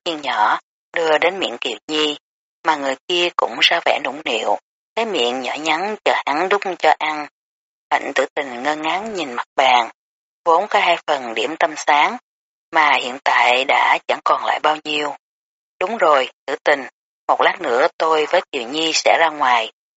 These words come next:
Cô cứ tự chuẩn bị gì đó ăn đi, buổi tối chúng tôi không ăn ở nhà. Sau này, cô cũng không cần phải làm cơm cho chúng tôi, tự mình giải quyết là tốt rồi." "Đúng rồi,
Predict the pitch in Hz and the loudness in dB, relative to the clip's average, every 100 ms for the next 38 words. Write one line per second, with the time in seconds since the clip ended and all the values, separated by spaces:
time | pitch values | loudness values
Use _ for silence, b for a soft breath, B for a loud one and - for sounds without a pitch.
0 | _ _ _ - 170 160 185 - 135 123 | _ _ _ 2 4 4 0 -2 -2 -2
1 | 127 120 180 135 113 139 143 123 131 143 | -2 -4 -2 -2 -2 -6 -6 -2 2 2
2 | 160 151 151 151 147 _ _ _ - 131 | 2 -2 -4 -4 -6 _ _ _ -8 -6
3 | - 147 156 196 - 185 202 170 160 151 | 0 0 2 -2 -4 -6 0 2 2 2
4 | 160 151 147 151 156 113 147 147 127 113 | 0 0 -2 -2 -2 -6 -4 0 2 2
5 | - _ _ _ _ - 196 185 151 123 | -2 _ _ _ _ 0 2 2 0 0
6 | 117 _ _ _ 202 - 139 165 - 180 | -4 _ _ _ -2 -2 -4 -4 0 -2
7 | - 143 127 117 127 127 156 131 _ 165 | 2 0 -2 -6 -2 0 0 -2 _ 0
8 | 156 156 156 147 - - 165 151 147 - | 0 -2 -2 -2 -6 -2 2 2 2 -4
9 | _ _ _ - 151 151 139 123 117 120 | _ _ _ -2 0 2 0 -2 0 0
10 | 127 165 196 - 147 - 165 - 147 135 | 0 0 -2 2 2 2 -2 -2 0 0
11 | 113 - _ _ _ _ _ _ - 226 | -2 -6 _ _ _ _ _ _ -4 0
12 | 190 151 120 | 2 2 2